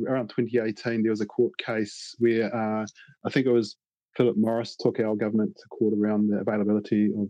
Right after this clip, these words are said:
their product. And, um, on a technicality, our government lost, and the upcut-, upshot was that, uh, vaping, um, e-cigarettes became readily available. So all through our dairies,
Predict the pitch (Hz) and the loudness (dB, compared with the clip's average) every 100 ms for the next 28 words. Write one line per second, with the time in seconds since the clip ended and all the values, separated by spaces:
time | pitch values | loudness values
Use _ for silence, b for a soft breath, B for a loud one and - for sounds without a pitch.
0 | - 110 - 117 98 87 - - 110 107 | 0 0 0 -4 -2 -4 -8 -4 0 0
1 | 101 _ _ _ _ _ 123 117 110 - | 0 _ _ _ _ _ -2 4 4 2
2 | _ - 127 - 120 104 117 110 107 113 | _ 0 0 2 0 2 0 0 0 2
3 | 107 95 131 143 131 110 110 - 120 113 | 2 2 0 2 2 4 2 2 2 2
4 | 120 117 101 123 - - 110 104 110 98 | -2 -6 -4 -4 -2 -2 0 0 0 -2
5 | _ _ _ - 110 107 104 110 107 107 | _ _ _ -6 -4 -2 -2 -2 0 -2
6 | - 107 104 104 107 104 107 107 101 120 | -2 2 4 4 2 0 -2 -2 -2 0
7 | 127 120 113 104 - 113 104 107 104 98 | 0 2 2 0 -2 -2 2 4 4 2
8 | 101 107 113 104 101 101 104 101 104 B | 2 0 0 2 0 2 0 0 -2 B
9 | B B B B _ _ _ _ _ 143 | B B B B _ _ _ _ _ 4
10 | 131 - 120 104 110 107 107 107 107 104 | 4 4 4 6 4 6 4 4 2 0